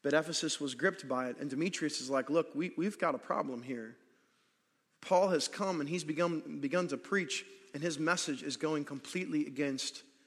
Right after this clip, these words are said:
our trade. Here's another rendition just to give you a visual of how epic this structure was. Incredible, incredible stuff. I drew, I drew that with crayon earlier. Next slide. Now look at this.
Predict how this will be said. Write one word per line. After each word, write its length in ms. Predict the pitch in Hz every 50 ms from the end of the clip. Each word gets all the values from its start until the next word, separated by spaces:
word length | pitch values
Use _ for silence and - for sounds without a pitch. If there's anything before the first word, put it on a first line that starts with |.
| _ _ _ _ _ _ -
our 160 | 135 127 120
trade. 380 | - - - 180 160 139 131
Here's 160 | 131 156 151 151
another 260 | 151 151 160 156 147
rendition 540 | 139 135 135 135 147 147 - - 147 131 127
just 160 | 123 - -
to 40 | 127
give 220 | 127 156 147 143
you 120 | 143 127
a 40 | 123
visual 400 | 117 127 147 143 - 139 131 131
of 100 | 120 -
how 280 | - 143 147 147 139 135 - - - - -
epic 440 | - 180 175 - - 160 135 - -
this 180 | 139 139 143 -
structure 500 | - - - 156 131 - - - 139 123
was. 540 | 120 131 143 143 120 107 - - - - - - _ _ _ _ _ _ _ _ _ _ -
Incredible, 460 | 160 - - 196 170 156 135 131 127
incredible 360 | 123 - - 151 131 127 123
stuff. 340 | - - - 139 131 131 -
I 100 | 135 127
drew, 300 | 123 135 143 135 135 127 -
I 60 | 135 135
drew 260 | 123 135 139 139 139
that 160 | 135 131 -
with 140 | - - -
crayon 400 | - - 156 143 135 127 120 117
earlier. 340 | 135 151 151 147 131 123 123
Next 240 | 135 151 160 -
slide. 300 | - - 170 160 143 131
Now 100 | 139 139
look 140 | 151 190 196
at 80 | 175 139
this. 300 | 131 127 123 - -